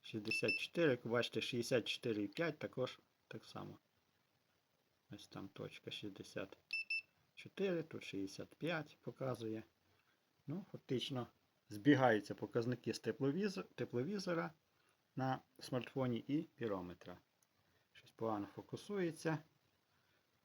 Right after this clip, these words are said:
О, ось так наближу краще. Шістдесят чотири градуси. Тут різні є точки. Давайте на підлогу направимо, подивимося, яка у нас температура на підлозі. Дев'ятнадцять градусів.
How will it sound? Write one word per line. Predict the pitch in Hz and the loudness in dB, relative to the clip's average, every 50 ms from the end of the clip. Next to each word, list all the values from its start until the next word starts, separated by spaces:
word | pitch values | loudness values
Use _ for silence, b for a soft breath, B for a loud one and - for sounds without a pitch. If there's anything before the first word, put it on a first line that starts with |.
| _ _ _ - | _ _ _ -4
О, | 135 110 98 - _ _ _ - | -4 -4 -4 -6 _ _ _ -20
ось | - - | -18 -8
так | - 104 - - | -8 -8 -6 -6
наближу | 113 113 113 117 110 104 101 92 95 92 | -8 -6 -4 -4 -4 -4 -4 -4 -8 -10
краще. | - - 131 151 156 156 - - - 151 135 - _ _ _ _ | -8 -4 -4 -4 -4 -4 -8 -8 -8 -10 -10 -10 _ _ _ _
Шістдесят | - - - 104 104 107 - - 110 101 - | -16 -14 -12 -12 -10 -10 -6 -4 -4 -4 -6
чотири | - - 113 101 101 | -8 -8 -8 -8 -6
градуси. | 107 135 165 175 165 151 147 - - - 156 151 - b b b b b b b b b _ | -4 -2 -2 -2 0 -2 -4 -6 -6 -10 -10 -10 -12 b b b b b b b b b _
Тут | - 113 - - | -14 -12 -8 -4
різні | 110 104 98 98 - 104 101 | -4 -4 -4 -4 -4 -4 -4
є | 104 | -4
точки. | 104 - 170 175 - - - 127 | -4 -4 -6 -6 -6 -6 -8 -2
Давайте | 113 127 131 131 117 110 - 113 | 0 2 4 4 4 4 2 0
на | 110 107 | -2 -2
підлогу | 107 117 113 147 185 185 170 165 | -2 -4 -2 0 0 2 2 2
направимо, | 156 147 151 - 156 147 143 139 143 139 135 139 139 139 139 143 143 - _ | 0 0 -2 -4 -6 -2 0 0 2 2 2 0 0 0 -2 -4 -6 -12 _
подивимося, | - 120 113 120 135 127 123 120 120 - - | -8 -8 -6 -4 -2 -2 -2 -2 -4 -4 -4
яка | 113 104 - 131 | -4 0 2 2
у | 120 | 2
нас | 117 107 | 2 0
температура | - - 110 101 - 120 110 107 101 - - 110 107 104 98 - _ _ _ _ _ _ _ _ _ _ _ _ | -4 -8 -8 -6 -4 -4 -4 -4 -4 -4 -4 -2 -2 -2 -4 -6 _ _ _ _ _ _ _ _ _ _ _ _
на | - 104 | -12 -12
підлозі. | - - - 110 127 175 180 165 156 165 160 151 151 - _ - | -12 -12 -10 -6 -4 -2 -2 0 2 2 2 2 0 -6 _ -12
Дев'ятнадцять | - 101 110 107 104 101 - 123 107 104 - 104 101 | -8 -2 0 0 0 0 0 -2 -4 -4 -6 -8 -4
градусів. | 120 151 175 175 170 165 156 - - 165 160 160 160 | -2 0 0 0 0 -2 -6 -4 0 0 0 0 0